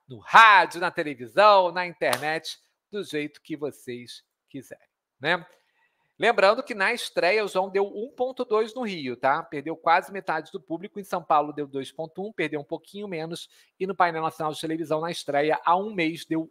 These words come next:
um e meio. Tem solução viável para a seleção brasileira começar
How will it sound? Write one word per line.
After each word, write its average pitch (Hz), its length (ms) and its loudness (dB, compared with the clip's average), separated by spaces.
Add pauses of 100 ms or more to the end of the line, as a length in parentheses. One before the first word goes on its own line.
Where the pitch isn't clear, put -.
(140)
um 208 320 -8 (280)
e 202 260 -8 (240)
meio. 170 1300 6 (460)
Tem 285 240 -2
solução 214 560 0
viável 190 460 4
para 185 140 4
a - 20 -8
seleção 170 380 0
brasileira 156 440 0
começar 151 520 4